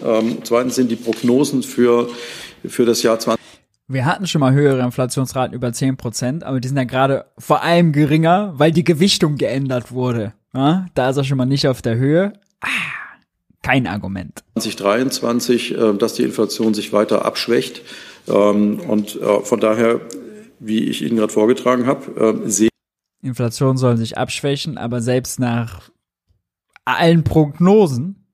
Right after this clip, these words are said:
Speaker 2: ja, ob Statistische Bundesamt, ob Jahreswirtschaftsbericht, ob E Z B, bleibt die Inflation bei sechs Prozent und mehr.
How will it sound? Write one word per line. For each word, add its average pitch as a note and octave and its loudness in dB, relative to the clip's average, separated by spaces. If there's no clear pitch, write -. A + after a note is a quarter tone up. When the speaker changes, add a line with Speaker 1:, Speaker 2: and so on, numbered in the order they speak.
Speaker 2:
ja, C3 -4
ob A#2+ -6
Statistische C#3 0
Bundesamt, D3 -2
ob A#2+ -2
Jahreswirtschaftsbericht, C#3+ -2
ob A2 -4
E D3+ 4
Z B2 0
B, E3 2
bleibt C3+ 2
die D#3 -6
Inflation D3 -4
bei C3+ 2
sechs D#3 0
Prozent D3 0
und C#3+ -2
mehr. E3+ 2